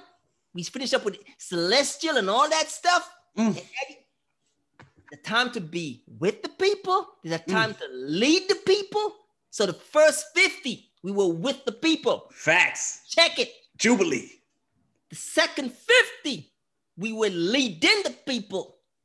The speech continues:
Speaker 2: Mm.
Speaker 1: This set, the seal, above.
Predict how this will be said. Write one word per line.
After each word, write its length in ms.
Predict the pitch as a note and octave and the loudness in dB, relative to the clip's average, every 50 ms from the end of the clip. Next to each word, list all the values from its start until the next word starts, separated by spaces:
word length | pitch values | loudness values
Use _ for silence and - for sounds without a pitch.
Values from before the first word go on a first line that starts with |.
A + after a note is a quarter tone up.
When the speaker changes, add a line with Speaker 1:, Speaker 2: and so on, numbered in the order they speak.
| _ - | _ -2
Speaker 2:
Mm. 240 | F#3+ F#3+ F3 C#3+ - | 0 0 0 0 0
Speaker 1:
This 120 | D#4 G4 - _ | -2 -2 -2 _
set, 440 | _ - - - C#4+ E4+ F#4+ - - - - - _ _ _ _ _ _ _ _ _ _ _ | _ -20 -2 0 2 2 2 0 -8 -16 -20 -20 _ _ _ _ _ _ _ _ _ _ _
the 60 | - D#3 | -14 -14
seal, 400 | - - - C#4 D4+ F4 F#4 G4+ F#4+ - _ _ _ _ _ _ _ _ _ _ _ _ _ _ _ _ _ _ _ _ _ _ _ _ _ _ _ _ _ _ _ _ _ _ _ _ _ | -12 -8 -4 -2 -2 -2 -2 -4 -8 -12 _ _ _ _ _ _ _ _ _ _ _ _ _ _ _ _ _ _ _ _ _ _ _ _ _ _ _ _ _ _ _ _ _ _ _ _ _
above. 440 | - G#2+ A2+ - C3 C#3+ D3+ C#3 | -20 _ _ -12 -10 -8 -8 -10